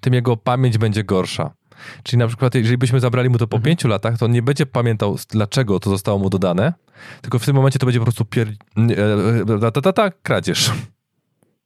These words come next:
Speaker 1: Więc wiesz, to, to, bo my jesteśmy, e, zwierzętami, które mają bardzo krótką pamięć, co pokazują, że pamiętamy co najwyżej od wyborów do wyborów, mówiąc bardziej politycznie.
Speaker 2: Mhm.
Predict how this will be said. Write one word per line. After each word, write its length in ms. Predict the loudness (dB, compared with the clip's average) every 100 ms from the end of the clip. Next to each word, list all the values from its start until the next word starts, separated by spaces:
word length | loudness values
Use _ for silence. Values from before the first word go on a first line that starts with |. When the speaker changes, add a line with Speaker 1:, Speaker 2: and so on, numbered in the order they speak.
| _ -4
Speaker 1:
Więc 140 | 0
wiesz, 140 | 0 0
to, 120 | 0
to, 140 | 0
bo 180 | 2 0 -2 -2
my 140 | 2 2
jesteśmy, 540 | 0 0 2 4 2 -4 _ -2
e, 220 | 0 0
zwierzętami, 680 | 2 2 2 0 0 0
które 220 | 0 0 0
mają 260 | 0 0
bardzo 320 | 0 0 -2
krótką 360 | -4 -4 -4 -2
pamięć, 320 | -2 -2 -2
co 100 | -4
pokazują, 500 | -4 -2 0 0 0 -4 -14 -20 -6
że 100 | -4
pamiętamy 480 | -2 0 0 0 0
co 100 | 0
najwyżej 320 | 0 0 0
od 100 | 2
wyborów 340 | 0 0 0 2
do 100 | 0
wyborów, 540 | 2 2 0 -2 -8 _ -8
mówiąc 340 | -2 0 0
bardziej 260 | 0 -2 -2
politycznie. 520 | 0 0 2 2
Speaker 2:
Mhm. 80 | 2